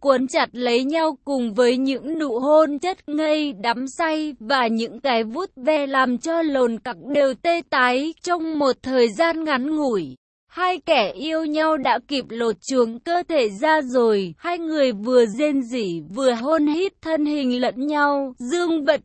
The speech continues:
của La Linh đã trở nên cứng như thép. Còn cái lồn của Tiểu Phụng cô cũng đã xịt khí ra ướt đẫm chỗ kín rồi. Ở bên ngoài,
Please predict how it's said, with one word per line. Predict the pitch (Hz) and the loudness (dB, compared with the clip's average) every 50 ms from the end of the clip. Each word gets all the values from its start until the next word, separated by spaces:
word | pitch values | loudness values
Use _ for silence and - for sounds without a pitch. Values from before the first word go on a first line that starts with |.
| _ _ | _ _
của | - 269 247 220 | -4 -2 -2 -2
La | 202 233 285 311 320 330 | -2 -4 -4 -4 -2 -2
Linh | 320 311 339 339 320 311 277 | -2 -2 -2 -2 -2 -2 0
đã | 247 262 208 - - | 0 0 0 0 -2
trở | - 359 320 254 214 | -2 -2 -2 -2 -2
nên | 208 233 262 311 330 320 311 | -2 -2 -2 -2 -2 -2 -4
cứng | - - 254 240 247 269 294 | -4 -4 -2 0 0 0 -2
như | 311 320 330 330 330 | -2 -2 -4 -6 -6
thép. | - 302 339 370 403 - _ _ _ _ _ _ _ _ - | -6 -4 -4 -4 -4 -6 _ _ _ _ _ _ _ _ 0
Còn | 294 285 269 254 240 | 2 2 2 2 -2
cái | 240 233 220 214 233 | -4 -4 -2 -2 0
lồn | 277 302 302 262 233 226 | 2 2 2 2 2 0
của | 208 - 262 254 | -4 -2 0 0
Tiểu | 240 - - 277 240 202 190 - | 0 0 -2 -2 -2 -2 -4 -4
Phụng | - 339 320 277 233 - _ - | -4 -4 -4 -4 -6 -8 _ -4
cô | 302 320 320 320 262 - | 0 0 0 0 0 -2
cũng | 269 262 240 208 240 | -4 -4 -4 -2 -2
đã | 247 240 202 208 - - | 0 0 0 0 -2 -6
xịt | 320 302 269 - - _ | -6 -6 -6 -8 -10 _
khí | - 285 269 254 254 240 233 | -4 -2 0 0 -2 0 0
ra | 311 302 302 311 | 0 2 2 2
ướt | - - - 320 339 403 - 233 | 2 0 -2 -4 -4 -4 -4 0
đẫm | 262 277 240 202 240 240 | 2 2 2 2 -2 -2
chỗ | - 269 220 196 240 240 | 0 0 0 0 -2 -4
kín | - 254 - 247 269 | -4 -2 -2 -2 -2
rồi. | 254 285 269 247 233 220 214 196 165 - | 0 2 4 4 4 4 2 0 -2 -2
Ở | - 269 262 240 | 2 2 4 4
bên | 214 202 277 320 339 320 311 | 2 2 0 0 0 -2 -2
ngoài, | 294 285 277 254 240 233 220 208 | -2 0 2 2 2 2 -2 -4